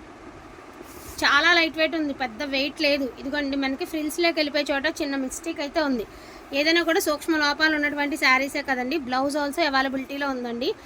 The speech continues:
So ఇదేంటి అంటే, అన్‌ఫినిష్డ్ వచ్చిన కారణంగా మాత్రమే ఈ ప్రైస్ అండి. అన్‌ఫినిష్డ్ వచ్చింది, అదే ఫినిషింగ్ వచ్చి ఉంటే ఇది కూడా థర్టీన్ ఫిఫ్టీ అండి. But అన్‌ఫినిష్డ్ వచ్చింది కాబట్టి పదకొండు తొంభై తొమ్మిదికే మేము ఈ శారీ మీకు అందిస్తున్నాము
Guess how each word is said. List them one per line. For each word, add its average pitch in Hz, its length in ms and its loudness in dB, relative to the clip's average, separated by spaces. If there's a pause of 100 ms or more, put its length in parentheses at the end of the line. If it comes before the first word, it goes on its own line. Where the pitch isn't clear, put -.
(340)
So 311 100 0
ఇదేంటి 320 540 4
అంటే, 330 340 4 (140)
అన్‌ఫినిష్డ్ 359 460 4
వచ్చిన 339 220 2
కారణంగా 311 560 2
మాత్రమే 294 460 2
ఈ 330 120 4
ప్రైస్ 269 320 0
అండి. 214 260 -2 (800)
అన్‌ఫినిష్డ్ 330 440 6
వచ్చింది, 269 320 -2
అదే 294 160 0
ఫినిషింగ్ 339 380 0
వచ్చి 370 240 2
ఉంటే 359 140 4
ఇది 302 120 0
కూడా 339 180 4
థర్టీన్ 320 400 2
ఫిఫ్టీ 294 300 -4
అండి. 277 380 2 (680)
But 285 180 4
అన్‌ఫినిష్డ్ 294 480 4
వచ్చింది 311 320 2
కాబట్టి 285 320 0
పదకొండు 294 460 -2
తొంభై 269 300 -2
తొమ్మిదికే 262 500 0
మేము 339 220 4
ఈ 269 60 -2
శారీ 254 280 2
మీకు 285 200 -4
అందిస్తున్నాము 226 600 -8